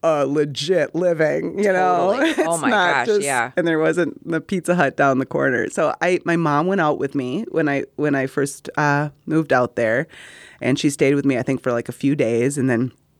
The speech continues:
Speaker 1: that was one of my most pivotal moments. Wanna hear my most
Speaker 2: I
Speaker 1: pivotal
Speaker 2: do.
Speaker 1: moment?
Speaker 2: Yeah, we, uh,
Speaker 1: I've,
Speaker 2: totally.
Speaker 1: I've shared this story, like, I think when, when I, later on in college, it's like, what, if, what's a, one of,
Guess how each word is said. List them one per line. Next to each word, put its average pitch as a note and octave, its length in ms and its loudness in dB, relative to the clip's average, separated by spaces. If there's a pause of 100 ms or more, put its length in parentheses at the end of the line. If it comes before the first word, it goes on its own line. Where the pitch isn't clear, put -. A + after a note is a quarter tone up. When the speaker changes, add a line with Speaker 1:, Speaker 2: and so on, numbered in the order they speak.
(320)
Speaker 1:
that D#3+ 160 2
was E3+ 160 4
one D3 100 4
of C#3+ 60 2
my C#3 80 2
most C3 260 0
pivotal C3 360 2
moments. A2 580 -6 (340)
Wanna C#3 220 2
hear C3+ 200 0
my C3 140 2
most C3 220 -2
Speaker 2:
I F3 100 4
Speaker 1:
pivotal C3 300 2
Speaker 2:
do. C3 40 2
Speaker 1:
moment? C3 300 2
Speaker 2:
Yeah, A3 160 0
we, F3+ 220 -4 (120)
uh, C3+ 200 -10
Speaker 1:
I've, E3 140 2
Speaker 2:
totally. E3+ 280 -8
Speaker 1:
I've A3 180 0
shared F3+ 360 0
this D#3+ 120 2
story, D#3+ 360 2
like, C#3 160 0
I C3+ 40 0
think C#3+ 140 0
when, - 140 -6 (220)
when C#3+ 140 0
I, B2 200 0
later C#3 320 2
on B2+ 160 2
in B2+ 100 -2
college, B2+ 420 0
it's - 140 -10
like, - 140 -12
what, C#3 220 -8
if, - 180 -8
what's D3 160 -4
a, D3 40 -4
one D#3 140 0
of, C#3+ 140 -2